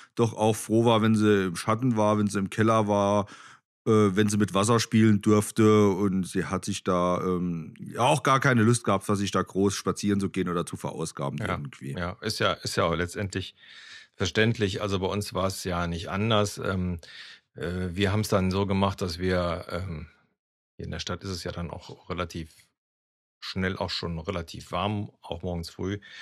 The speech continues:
Speaker 2: Wir sind also dann, ähm, wie jetzt so die Hochtemperaturen waren, äh, sind wir dann morgens früh, Viertel nach sechs, direkt mal losgelaufen, weil dann ist ja noch alles relativ kühl, du hast keine Sonne, das heißt, und auch relativ viel Schatten.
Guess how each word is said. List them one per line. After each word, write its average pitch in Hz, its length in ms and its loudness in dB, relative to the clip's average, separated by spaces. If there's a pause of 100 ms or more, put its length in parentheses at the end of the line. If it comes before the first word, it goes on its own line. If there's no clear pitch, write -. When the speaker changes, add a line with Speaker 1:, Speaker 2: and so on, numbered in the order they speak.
(260)
Speaker 2:
Wir 98 140 0
sind 131 160 2
also 104 180 2
dann, 95 320 2
ähm, 87 720 -4
wie 87 100 -8
jetzt 85 160 -6
so - 80 -10
die 85 100 -8
Hochtemperaturen 98 800 -2
waren, 90 280 0 (580)
äh, 85 440 -4
sind 90 260 -10
wir 101 60 2
dann 87 220 -2
morgens 90 300 0
früh, 107 420 -2
Viertel 98 240 -4
nach 87 100 -2
sechs, 95 400 -4 (840)
direkt 87 220 -6
mal 92 120 -2
losgelaufen, 92 720 -4 (680)
weil 87 120 -2
dann 92 140 0
ist - 120 -8
ja 104 60 0
noch 90 120 -2
alles 90 240 -6 (140)
relativ 101 540 0
kühl, 135 180 0
du 104 100 2
hast 95 140 -2
keine 90 280 -2
Sonne, 101 300 0
das 92 200 -6
heißt, 92 180 -6
und 95 140 -4
auch 76 200 -10
relativ 87 380 -8
viel 87 220 -8
Schatten. 107 380 -6